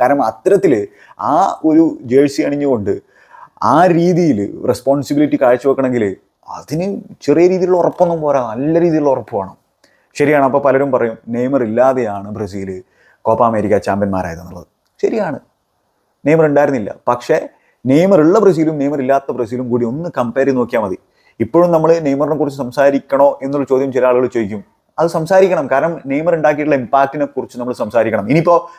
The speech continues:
നെയ്മർ ഇഞ്ചുറിയിൽ നിന്ന് തിരിച്ചു വന്നു കഴിഞ്ഞാൽ ആ പഴയ നെയ്മറായിട്ട് അദ്ദേഹത്തിന് പ്രവർത്തിക്കാൻ പറ്റുമോ എന്നുള്ളതൊക്കെ വളരെ ഹൈപ്പോത്തറ്റിക്കൽ ആയിട്ടുള്ള സംഭവമാണ്, നമുക്കൊന്നും പറയാൻ പറ്റില്ല, നമുക്കറിയില്ല അത്. പക്ഷേ സ്റ്റിൽ നെയ്മർ അവിടെ ഉണ്ടാക്കിയിട്ടുള്ള ഇമ്പാക്റ്റ് ഭീകരമാണ്.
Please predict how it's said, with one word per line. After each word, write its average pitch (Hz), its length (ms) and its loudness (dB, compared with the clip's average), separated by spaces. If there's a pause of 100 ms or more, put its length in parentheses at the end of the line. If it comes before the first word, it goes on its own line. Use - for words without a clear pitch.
(120)
നെയ്മർ 175 280 2
ഇഞ്ചുറിയിൽ 165 280 -2
നിന്ന് 175 140 -4
തിരിച്ചു 151 220 -2
വന്നു 165 140 -2
കഴിഞ്ഞാൽ 165 240 0
ആ - 100 -2
പഴയ 147 280 4
നെയ്മറായിട്ട് 160 480 0 (380)
അദ്ദേഹത്തിന് 147 300 2
പ്രവർത്തിക്കാൻ 147 520 2
പറ്റുമോ 160 240 0
എന്നുള്ളതൊക്കെ 156 460 2
വളരെ 147 240 2
ഹൈപ്പോത്തറ്റിക്കൽ 139 520 -2
ആയിട്ടുള്ള 147 240 -2
സംഭവമാണ്, 135 280 2
നമുക്കൊന്നും 151 420 -2
പറയാൻ 143 320 4
പറ്റില്ല, 110 260 -6 (300)
നമുക്കറിയില്ല 160 640 2
അത്. 98 80 -10 (140)
പക്ഷേ 170 280 -2
സ്റ്റിൽ 196 220 2 (600)
നെയ്മർ 156 360 4
അവിടെ 160 180 2
ഉണ്ടാക്കിയിട്ടുള്ള 135 480 0
ഇമ്പാക്റ്റ് 123 400 -2 (100)
ഭീകരമാണ്. 113 520 0